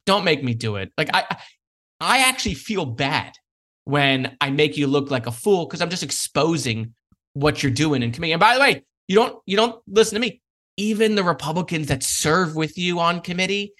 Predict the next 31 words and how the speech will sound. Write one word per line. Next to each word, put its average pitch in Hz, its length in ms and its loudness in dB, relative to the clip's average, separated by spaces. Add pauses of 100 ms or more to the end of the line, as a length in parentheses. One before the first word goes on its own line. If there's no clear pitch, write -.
(260)
they 170 220 0
think 175 500 0 (180)
you're 147 180 4
a 127 40 2
jackass. 131 840 -2 (220)
They've 151 300 0
told 180 400 6
me 131 140 2
that 107 260 -6 (280)
because 143 280 2
you've 202 180 4
embarrassed 180 540 2
not 185 160 0
just - 180 -8
yourself, 175 540 0 (280)
you've 214 180 2
embarrassed 208 600 0
them. 190 760 0 (220)
That 254 180 2
impeachment 233 480 -2
hearing 247 320 2
was 240 220 4
embarrassing. 233 1000 0
Your 254 140 2
own 285 260 2
witness 320 420 -2
said 220 180 0
there 208 100 0
wasn't 180 300 2
any 156 240 -4
evidence. 113 500 -4